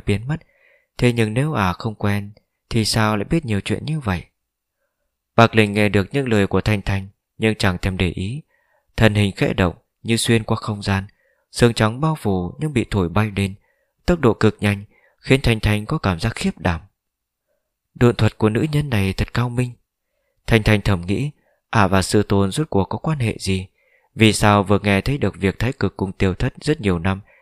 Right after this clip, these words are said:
thì lại kích động như vậy? Khi Thanh Thanh còn đang suy đoán thì thân ảnh của Bắc Linh lại đột nhiên chớp động, rồi xuất hiện ở trên bầu trời sơn cốc. Một bộ quần áo trắng giờ đã biến thành hồng sắc y bào,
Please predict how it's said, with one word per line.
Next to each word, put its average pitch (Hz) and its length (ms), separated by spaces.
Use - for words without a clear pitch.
thì 113 80
lại 104 120
kích - 240
động 95 220
như 156 140
vậy? 87 240
Khi - 260
Thanh 110 180
Thanh 104 240
còn 95 140
đang 95 160
suy 98 220
đoán 98 300
thì 117 160
thân 156 200
ảnh 101 160
của 98 120
Bắc 110 220
Linh 98 220
lại 95 100
đột 98 220
nhiên 95 200
chớp - 200
động, 85 180
rồi 107 260
xuất - 240
hiện 113 140
ở 80 120
trên 147 220
bầu 98 160
trời 92 220
sơn 90 220
cốc. - 240
Một 117 180
bộ 110 140
quần 101 200
áo 98 180
trắng 117 360
giờ 104 240
đã 110 100
biến 113 300
thành 98 220
hồng 95 200
sắc 143 200
y 160 200
bào, 87 360